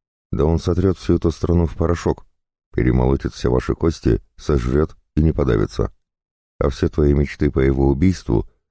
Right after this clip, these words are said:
так и останутся мечтами. Думаешь, ты единственный такой?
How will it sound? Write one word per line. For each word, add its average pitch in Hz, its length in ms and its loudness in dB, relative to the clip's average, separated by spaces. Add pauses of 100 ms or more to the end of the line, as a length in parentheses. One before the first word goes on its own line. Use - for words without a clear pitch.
(140)
так 82 220 -4
и 80 40 4
останутся 76 520 0
мечтами. 69 520 0 (760)
Думаешь, 67 480 2
ты 69 80 0
единственный 76 640 2
такой? 60 400 -2